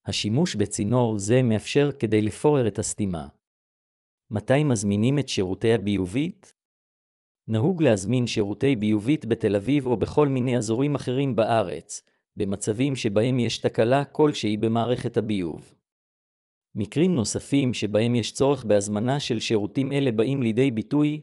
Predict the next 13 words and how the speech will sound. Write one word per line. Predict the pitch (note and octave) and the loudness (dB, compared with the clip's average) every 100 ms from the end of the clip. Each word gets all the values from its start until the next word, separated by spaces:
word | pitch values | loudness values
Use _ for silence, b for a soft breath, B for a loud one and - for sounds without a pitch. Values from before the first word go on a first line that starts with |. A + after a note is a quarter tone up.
| - | -4
כאשר | A2 - C3+ | -2 0 0
יש | A#2+ A2 | 0 0
צורך | - C3+ C3 A2 | 0 0 0 -2
בטיפול | G#2+ A2 C3 B2+ | -6 -4 -2 0
החזקה | - G2+ G2+ - B2+ | 0 -4 -4 0 0
שגרתי | A#2+ A#2 G#2 G#2 - C#3+ | 0 -4 -2 -2 0 -2
שמטרתו | - A2 G#2 A2 - D3 | -2 -4 -2 -2 2 2
למנוע | C#3+ A2+ B2+ C#3 | 2 0 0 -2
הופעה | A#2+ - B2 D3+ | -2 0 0 0
של | - A2+ | -4 -4
תקלות | - A#2 A#2+ C#3 | -2 2 2 2
שונות | - A2+ B2 C3+ | 0 -2 0 -2
בהמשך. | A2 A2 G2+ - G#2 - - | 0 0 -2 -6 -8 -10 -18